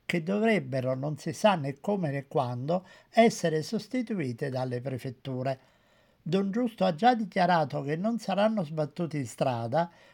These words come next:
come non è stato fatto con decine di altri ospitati senza alcun contributo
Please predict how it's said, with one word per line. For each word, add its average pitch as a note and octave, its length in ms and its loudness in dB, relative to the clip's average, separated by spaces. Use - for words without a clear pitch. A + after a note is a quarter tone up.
come G#3 300 6
non F3 200 0
è E3+ 60 2
stato F3+ 380 -2
fatto A#3 420 0
con F3 180 -4
decine F#3 480 -2
di E3 140 -2
altri F3+ 420 0
ospitati G3+ 720 -2
senza E3 400 -2
alcun G3 320 -4
contributo D3+ 920 -4